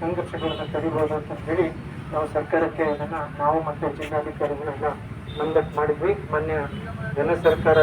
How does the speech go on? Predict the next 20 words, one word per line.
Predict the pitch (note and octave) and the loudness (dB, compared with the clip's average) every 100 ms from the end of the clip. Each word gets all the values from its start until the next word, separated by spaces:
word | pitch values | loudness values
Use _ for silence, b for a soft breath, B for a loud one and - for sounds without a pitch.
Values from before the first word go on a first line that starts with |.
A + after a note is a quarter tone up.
| D3 | 8
ಈ | D3+ | 6
ವರ್ಷ | D3+ - | 6 6
ನಮಗೆ | C#3+ C#3+ - | 0 0 2
ಅದು | G3+ D#3+ G3 | 2 4 2
ಅಪ್ರೂವಲ್ | D3 D#3 D3 E3 | 6 8 10 8
ಕೊಟ್ಟಿದೆ. | C#3+ - - - - - - - | 4 4 0 -2 -4 -6 -6 -4
ಈ | - - F4+ | -2 2 8
ವರ್ಷ | G3 - - | 8 8 4
ಅದು | D#3+ A#3 - - | 10 10 10 2
ಖಂಡಿತವಾಗ್ಲೂ | - B3 E3 D#3 G#3+ | 2 6 8 10 10
ಅದು, | A3 - D#3+ E3+ D#3 | 10 6 4 6 6
ಆ, | - - C3 D3 D#3+ D3 D3 C#3+ C#3 - - E3 - | 4 -2 -4 -2 2 4 4 0 -4 -4 -4 -6 2
ನಿರ್ವಹಣೆ | E3 E3+ D#3+ | 4 6 6
ಆಗತ್ತೆ. | D#3+ E3 E3 G#3 A3 - - - - - | 4 4 6 8 6 4 -8 -8 -8 0
ಅದು, | D3+ D#3+ F3 | 4 6 8
ಅದಾಯ್ತು | G#3 E3 D#3+ F#3+ A#3+ A3+ | 8 8 10 12 12 10
ಅಂದ್ರೆ | F#3 E3 G#3 G#3+ - - - - - - - | 8 8 4 4 -6 -8 -8 -8 -8 -6 -2
ಖಂಡಿತವಾಗ್ಲೂ | D#3+ F3+ - D#3 E3+ A#3 F3+ | 0 0 2 2 2 0 0
ಈ | F3 | 0
ಕಾನ್ಫ್ಲಿಕ್ಟ್, | D#3+ D#3+ G3 F3+ D#3+ D3+ D3+ | 4 4 4 0 -2 -2 -2